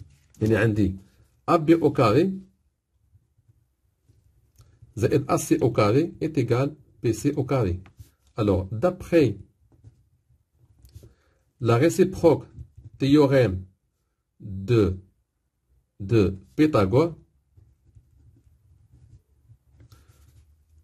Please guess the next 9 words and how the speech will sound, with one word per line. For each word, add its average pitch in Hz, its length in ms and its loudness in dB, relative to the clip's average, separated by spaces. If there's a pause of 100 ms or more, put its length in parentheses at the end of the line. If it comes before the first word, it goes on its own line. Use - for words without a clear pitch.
(160)
A 156 40 2
B 127 200 2
C, 110 360 -2
A 123 100 -2
B 113 180 0
C 95 120 -6 (2000)
est 123 100 -4
un 117 80 2
triangle, 110 540 0